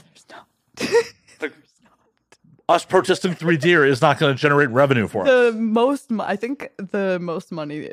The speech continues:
Speaker 1: like, that comes in that city genuinely is, like, meth. <laughs> It's a really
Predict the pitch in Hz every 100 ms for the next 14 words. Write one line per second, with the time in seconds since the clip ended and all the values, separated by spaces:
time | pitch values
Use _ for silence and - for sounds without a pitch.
0 | - 143 151 147 - 170 120 135 170 -
1 | 139 165 156 - 151 147 135 143 143 127
2 | 147 151 - - - 180 _ - - _
3 | 320 277 269 - 180 170 127 - 87